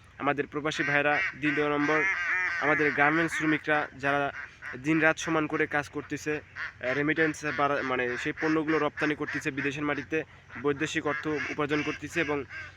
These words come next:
তাদের বেতনদের মাধ্যমে, আহ, তাদের পরিবারের স্বাবলম্বী হচ্ছে। তিন নম্বর আমাদের গ্রামে থাকি কৃষক ভাইরা, যারা কিনা কৃষির, আহ,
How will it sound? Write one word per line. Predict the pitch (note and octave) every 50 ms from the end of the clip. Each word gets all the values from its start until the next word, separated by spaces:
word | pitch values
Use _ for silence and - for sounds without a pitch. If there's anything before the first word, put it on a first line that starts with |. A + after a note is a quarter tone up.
| - - -
তাদের | - C#3+ D3+ C#3+
বেতনদের | C#3 D3 D3+ D#3 D#3 D3+ D3+ D#3+ D#3+ D#3+
মাধ্যমে, | D#3 D3 C#3+ C#3 C#3+ E3+ F3+ G3 G#3 F#3 C#3 - - - - - - -
আহ, | - C3 C3 B2+ B2+ B2 - - - -
তাদের | - C#3+ D3 D3+
পরিবারের | C3+ D#3+ D#3 D#3+ D3+ E3 E3
স্বাবলম্বী | - D3+ C#3 C3+ C#3 C#3+ C#3+ C#3 C#3+
হচ্ছে। | D3 C#3+ - - D#3 D#3 D3+ - - - - - - - - - - - -
তিন | - F#3 F#3+ G3
নম্বর | G3 F#3+ F#3+ F3 D3+ C3
আমাদের | E2+ - C#3+ C#3+ C#3+ C3+ D3+ D#3+ D3+ C#3 - - - - - - - - - -
গ্রামে | B2 C#3+ C3+ C3+ C#3+ D3
থাকি | - D3+ D3+ - E3
কৃষক | D#3+ - D3 - E3 D3+
ভাইরা, | C3 C3+ C3+ C3+ C3+ C#3+ C#3 - - - - - - - -
যারা | - C#3+ C#3+ C#3+
কিনা | C#3 D3+ D3 D3
কৃষির, | C#3+ D3 D3 - D#3 D3+ C#3+
আহ, | - - - - - - - - - - - - C3+ C3+ C3